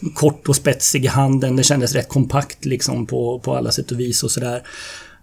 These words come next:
Eh, och, och när vi hade den här fågeln på Ottenby häromdagen så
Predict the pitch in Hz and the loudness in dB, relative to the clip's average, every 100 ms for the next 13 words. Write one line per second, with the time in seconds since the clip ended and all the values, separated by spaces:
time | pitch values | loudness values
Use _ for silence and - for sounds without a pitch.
0 | _ - - - 170 160 - - - - | _ -20 -12 -8 -6 -4 -4 -4 -4 -8
1 | - - - 185 151 151 156 160 156 147 | -6 -6 4 8 8 6 6 6 8 8
2 | 139 143 156 139 135 165 156 - 143 151 | 8 8 6 6 6 6 4 4 4 6
3 | 214 160 185 190 127 127 120 - - 135 | 8 8 8 6 4 2 0 0 2 2
4 | 127 131 | 2 -2